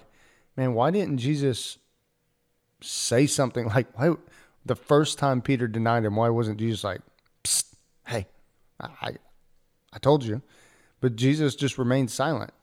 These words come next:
And then the second time, you know, Jesus didn't do anything. It, you know, I, I feel like a good, a good friend or a good father in Jesus would, he'd been like, "Hey, I, I'm warning you. I told you. That's your second time."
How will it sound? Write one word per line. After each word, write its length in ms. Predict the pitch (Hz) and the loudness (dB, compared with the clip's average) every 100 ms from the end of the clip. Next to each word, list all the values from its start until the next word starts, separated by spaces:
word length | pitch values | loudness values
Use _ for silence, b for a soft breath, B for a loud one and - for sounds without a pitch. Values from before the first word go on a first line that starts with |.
| - | -4
And 100 | 120 | 0
then 140 | 127 | 0
the 60 | 117 | 0
second 500 | - - 165 170 - | -2 0 0 0 -4
time, 480 | 120 110 120 143 139 _ _ _ - | -4 -2 -2 -6 -8 _ _ _ -4
you 140 | 127 | 0
know, 260 | 110 117 123 b b _ | 0 0 -4 b b _
Jesus 480 | 120 135 131 120 - - - - 123 | -2 0 2 -2 -4 -14 -20 -16 0
didn't 300 | 120 143 135 | 4 4 4
do 180 | 147 170 | 4 6
anything. 380 | 269 117 90 | 4 2 -2
It, 160 | 101 - | -4 -4
you 160 | 135 127 | -2 0
know, 160 | 113 | 2
I, 160 | 127 135 - b b b b | 2 0 -6 b b b b
I 60 | - | -14
feel 320 | - - 156 | -2 4 6
like 240 | 143 135 127 | 8 6 4
a 80 | |
good, 580 | 117 107 123 127 127 131 _ - | 0 2 4 4 0 -8 _ -10
a 80 | 110 | -4
good 260 | 107 120 | 0 -2
friend 460 | - 117 120 143 156 | 0 0 0 0 -2
or 180 | 104 104 | -2 -2
a 80 | |
good 240 | 101 120 117 | 0 -2 0
father 400 | - 110 131 147 | 0 0 2 2
in 140 | 120 | 0
Jesus 480 | 110 120 139 160 - | 0 -2 -2 -6 -2
would, 300 | 117 110 110 | -2 0 -2
he'd 180 | 117 107 | -4 -2
been 140 | 110 | -2
like, 140 | 95 98 | -4 -4
"Hey, 260 | 135 151 | -4 -4
I, 100 | 101 - _ _ | -6 -8 _ _
I'm 100 | 98 | -8
warning 320 | 98 143 202 | -2 0 2
you. 220 | 147 123 123 | 0 -2 -4
I 100 | 107 | -8
told 300 | - 156 185 | 0 0 2
you. 260 | 143 139 131 b b _ | -2 -4 -6 b b _
That's 180 | 104 - | -10 -6
your 60 | |
second 400 | 113 185 190 190 | -4 -2 -2 -4
time." 320 | - 123 127 | -4 -2 -2